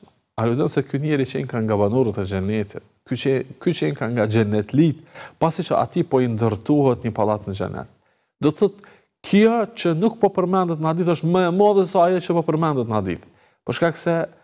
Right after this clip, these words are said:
ai person i cili, "Faman zuhziha anin nari wa udkhila al-jannata faqad faz." Thot Allah Azza wa Jall, dhe ai person i cili shpëton nga, a, zjarri përvëlus i xhehenemit dhe futet në xhenet, me të vërtetë ky ka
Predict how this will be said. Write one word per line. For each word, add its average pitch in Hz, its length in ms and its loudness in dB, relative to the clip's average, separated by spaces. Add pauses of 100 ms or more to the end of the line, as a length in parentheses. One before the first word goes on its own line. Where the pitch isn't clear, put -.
(240)
ai 180 160 4
person 156 400 2
i 156 60 -4
cili, 147 340 0 (240)
"Faman 139 320 0
zuhziha 127 840 0
anin 117 220 -2
nari 120 260 0
wa 110 120 0
udkhila 147 400 -2
al-jannata 170 360 -2
faqad 127 260 -8
faz." - 400 -4 (100)
Thot 147 120 0
Allah 135 240 2
Azza 110 160 -4
wa 104 60 -6
Jall, 123 320 -4 (400)
dhe - 120 2
ai 180 120 2
person 185 280 -2
i 180 40 -4
cili 185 180 -2
shpëton 160 720 0 (320)
nga, 110 340 0 (680)
a, 98 140 2 (560)
zjarri 107 840 0
përvëlus 98 1000 -4 (540)
i 120 80 -2
xhehenemit 101 640 -4 (500)
dhe 104 220 0
futet 208 540 0
në 165 180 -2
xhenet, 170 500 0
me 156 240 2
të 226 80 2
vërtetë 220 380 -2
ky 220 100 -2
ka 196 200 0